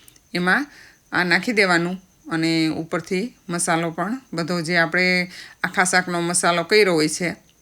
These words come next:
એ નાખી અને સહેજ વાર ચડવા દેશો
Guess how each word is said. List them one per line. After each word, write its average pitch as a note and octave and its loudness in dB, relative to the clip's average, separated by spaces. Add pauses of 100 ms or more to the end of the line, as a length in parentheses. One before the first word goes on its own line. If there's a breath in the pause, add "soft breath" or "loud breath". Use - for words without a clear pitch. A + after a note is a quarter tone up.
(220)
એ F3 2
નાખી F3 2
અને D#3 0
સહેજ F3 0
વાર F3 2
ચડવા F3+ 2
દેશો F3 0